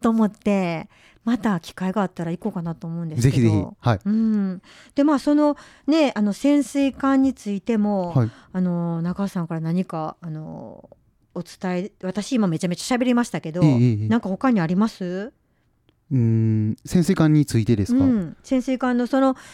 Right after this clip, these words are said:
Speaker 1: まあ、潜水艦を、だから興味あるので、まあ、例えば、ね。
Speaker 2: そ-、その潜水艦、まあ、あの、お話聞いた、聞かれたかもしれないんですけども、
Speaker 1: はい。
Speaker 2: あの、潜水艦に乗ってるって言っても、一概にその同じことをしてるわけではなくて、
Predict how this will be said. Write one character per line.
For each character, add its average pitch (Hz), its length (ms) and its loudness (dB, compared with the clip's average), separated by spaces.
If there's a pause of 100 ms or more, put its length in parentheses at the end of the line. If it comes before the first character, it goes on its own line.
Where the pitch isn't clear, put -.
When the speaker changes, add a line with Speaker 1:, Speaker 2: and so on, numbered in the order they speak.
(120)
Speaker 1:
ま 269 100 2
あ、 254 60 -4 (140)
潜 339 220 -4
水 330 200 -4
艦 311 260 -2 (120)
を、 269 100 -2
だ 254 140 -4
か 233 80 0
ら 220 80 0
興 285 240 2
味 226 200 2
あ 202 100 2
る 233 100 4
の 220 160 4
で、 202 240 2
ま 180 120 -2
あ、 190 120 -2
例 226 80 4
え 214 60 2
ば、 175 300 0 (260)
ね。 294 320 4 (120)
Speaker 2:
そ-、 - 120 -20 (220)
そ - 140 -2
の 147 60 4
潜 226 220 4
水 233 160 2
艦、 190 560 4 (300)
ま 156 180 6
あ、 120 40 6
あ 117 40 6
の、 113 280 4
お - 60 -2
話 135 220 4
聞 - 120 2
い - 40 2
た、 - 80 -2
聞 - 240 -10
か 196 120 6
れ 160 60 2
た 131 80 2
か 113 60 0
も 110 100 4
し - 100 -2
れ 117 80 4
な 110 120 4
い 101 40 0
ん 95 60 -2
で 95 80 -2
す - 100 -14
け 107 80 -4
ど 98 100 -2
も、 107 100 2
Speaker 1:
は 226 100 4
い。 175 100 -4 (460)
Speaker 2:
あ 127 100 0
の、 101 440 2 (200)
潜 196 180 -2
水 190 120 2
艦 180 140 2
に 170 400 4
乗 147 100 4
っ 156 40 2
て - 140 2
る 160 60 6
っ 165 40 4
て 139 120 0
言 - 20 -2
っ - 20 -8
て - 60 -2
も、 110 80 4
一 120 160 2
概 143 140 6
に 139 80 2
そ 127 100 2
の 113 80 4
同 120 100 6
じ 120 60 6
こ 190 100 4
と - 80 4
を - 40 4
し - 100 -8
て 131 140 2
る 123 420 4
わ 139 140 2
け 127 100 2
で 127 100 4
は 123 60 4
な 285 300 4
く - 20 -6
て、 175 240 2